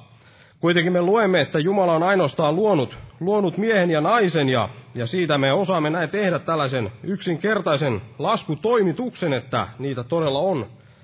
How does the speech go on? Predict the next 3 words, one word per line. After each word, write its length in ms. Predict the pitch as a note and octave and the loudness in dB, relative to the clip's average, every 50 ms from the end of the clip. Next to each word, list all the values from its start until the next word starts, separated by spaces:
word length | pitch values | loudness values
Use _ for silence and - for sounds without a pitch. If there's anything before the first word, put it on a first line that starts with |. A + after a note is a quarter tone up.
| - - - | -20 -14 -6
ainoastaan 600 | C#3+ D3+ E3+ E3+ D#3+ C#3+ B2 - F3+ E3 D3 D3 | -2 0 0 2 0 0 -2 -2 -2 -2 -2 -4
kaksi. 640 | - B3 B3+ A#3+ - - - - B2+ A2 F#2 - - - - - - - - - - - - _ _ _ | -4 -2 -2 -2 -4 -6 -10 -8 -8 -8 -8 -10 -16 -20 -20 -20 -20 -20 -20 -20 -20 -20 -20 _ _ _
Ja 260 | C3+ C3 B2+ A2+ | -2 0 0 0